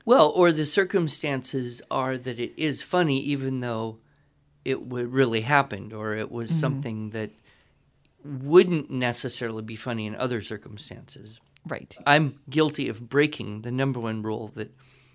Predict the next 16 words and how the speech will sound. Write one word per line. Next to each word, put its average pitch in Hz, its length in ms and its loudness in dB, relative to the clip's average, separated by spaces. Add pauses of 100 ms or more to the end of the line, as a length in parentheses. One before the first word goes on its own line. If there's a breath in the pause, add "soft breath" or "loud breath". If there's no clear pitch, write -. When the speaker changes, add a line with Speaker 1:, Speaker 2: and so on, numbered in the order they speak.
(160 soft breath)
Speaker 1:
comedians 113 560 -4
should - 180 -14
follow, 101 360 -12
which 110 200 -12
is 117 140 -12 (320 soft breath)
don't 127 240 -2
Speaker 2:
Don't - 40 -16
Speaker 1:
laugh 110 400 -6
at - 100 -14
your 101 200 -10
own 101 220 -12
jokes. - 600 -12
Right? 254 160 -12 (160)
Speaker 2:
Yes. - 400 -18
Speaker 1:
But 262 100 -16 (240)
I 135 380 0